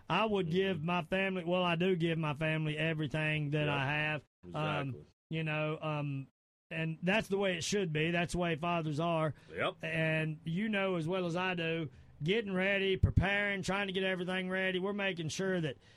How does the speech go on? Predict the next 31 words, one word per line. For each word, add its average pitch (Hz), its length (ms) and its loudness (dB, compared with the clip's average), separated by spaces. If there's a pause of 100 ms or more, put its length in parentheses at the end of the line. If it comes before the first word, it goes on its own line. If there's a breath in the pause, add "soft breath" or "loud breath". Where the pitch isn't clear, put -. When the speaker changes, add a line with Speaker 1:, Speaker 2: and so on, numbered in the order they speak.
(140 loud breath)
Speaker 1:
everybody 196 800 0
has 160 240 0
everything 202 760 0
they 180 120 0
need, 180 360 2
even 185 240 0
though 190 400 0 (360 soft breath)
it 165 160 -2
costs 208 400 2
a 170 60 0
dang 180 300 0
fortune. 151 540 -2 (280)
But, 165 300 2 (400)
you 185 220 -2
know, 170 160 2
Speaker 2:
Mm-hmm. 151 120 -2
Speaker 1:
what 240 240 4
is, 180 260 0
what 214 220 0
is 202 160 -2
some, 202 220 -2 (100)
what 214 220 0
is 180 200 0
your 165 100 0
kid's 185 380 -2
life 185 380 0
worth? 131 400 -4 (540 soft breath)
You 165 140 -2
know, 156 380 0
uh, 160 40 -4 (240)
Speaker 2:
It's 139 160 -4